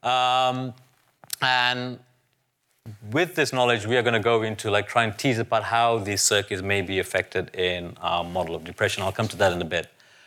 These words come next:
Uh, okay, you've heard of chronotherapeutics, right? Using the natural bo-, body's rhythms to increase the efficiency of drugs, okay? Uh, uh, as I mentioned, we have rhythmicity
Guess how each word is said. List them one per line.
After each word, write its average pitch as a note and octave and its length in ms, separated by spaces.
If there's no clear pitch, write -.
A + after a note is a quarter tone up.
Uh, G#2+ 380
okay, D3 340
you've B2+ 200
heard A3 200
of - 160
chronotherapeutics, D#3+ 1200
right? C#3 200
Using C#3+ 600
the A2 80
natural C#3 720
bo-, A#2+ 340
body's B2 380
rhythms C3+ 600
to - 220
increase A#2 460
the G#2+ 80
efficiency A2+ 760
of F#2+ 120
drugs, A#2+ 640
okay? C3+ 320
Uh, A#2+ 420
uh, B2 200
as A#2+ 120
I B2+ 80
mentioned, D#3 420
we B2+ 80
have A#2+ 140
rhythmicity A#2 840